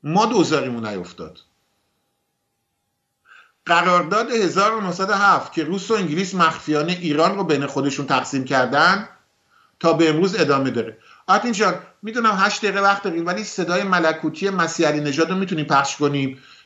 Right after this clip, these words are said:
که چند سال پیش در رادیو فردا، ببخشید، در تلویزیون صدای آمریکا در دوران حاج حسین اوباما، اه، در برنامهٔ آرش سیگارچی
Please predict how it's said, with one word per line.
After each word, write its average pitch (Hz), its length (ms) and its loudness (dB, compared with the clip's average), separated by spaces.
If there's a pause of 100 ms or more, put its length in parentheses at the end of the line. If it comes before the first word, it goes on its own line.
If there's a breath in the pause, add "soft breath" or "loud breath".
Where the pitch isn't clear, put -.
که 180 120 2
چند 175 280 4
سال 170 280 2
پیش 170 220 -6
در 151 320 0
رادیو 147 420 0
فردا، 147 600 2
ببخشید، 175 320 0
در 160 120 0
تلویزیون 160 580 -4
صدای 151 280 0
آمریکا 143 380 0
در 170 200 4
دوران 151 380 2
حاج 175 300 0
حسین 156 420 -2
اوباما، 147 840 0 (760 soft breath)
اه، 139 240 4
در 156 180 4
برنامهٔ 156 640 0 (100)
آرش 156 420 0
سیگارچی 170 1120 -2